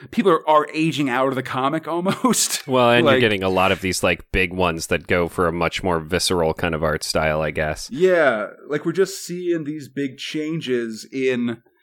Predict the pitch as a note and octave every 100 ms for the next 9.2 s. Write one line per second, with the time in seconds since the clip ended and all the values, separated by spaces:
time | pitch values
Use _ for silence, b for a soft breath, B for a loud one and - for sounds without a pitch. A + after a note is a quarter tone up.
0 | b b - B2+ B2+ - B2 A#2+ - C3
1 | A#2 A#2 A2+ C#3+ D#3+ - B2+ G#2+ - G2
2 | G2 F#2 D#2+ D#2 F2+ - b b b -
3 | A#2+ C3+ - B - D3+ - E3+ - -
4 | - G3+ G3+ G3+ G3 F#3+ F#3 F3 B B
5 | - F3 E3+ E3 - F3+ E3+ - D#3 D3+
6 | D3+ D3 D3+ A#2 - E3+ D3+ D3 D3 F3+
7 | F3 E3 D#3+ C#3+ D3+ D3 C#3+ C3+ C3 C3
8 | B2+ B2+ C3 B2+ A#2 A#2+ A2 A#2 - C3+
9 | B2+